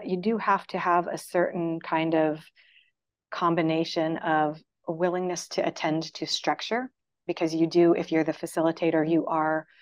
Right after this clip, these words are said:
um, responsible for the structure. So if you're somebody who just hates all kinds of,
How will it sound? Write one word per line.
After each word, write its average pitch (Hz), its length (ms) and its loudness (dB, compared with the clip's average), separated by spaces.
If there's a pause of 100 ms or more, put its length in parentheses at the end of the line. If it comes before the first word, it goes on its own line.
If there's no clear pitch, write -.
(400)
um, 151 420 -4 (220)
responsible 156 960 -2
for 151 580 0
the 151 100 -4
structure. - 600 -6 (760)
So 156 560 2
if 170 200 -6
you're 165 260 6
somebody 180 380 2
who 170 160 0
just 160 280 -4 (280)
hates 185 440 2
all 160 160 2
kinds 156 360 -4
of, 151 200 -2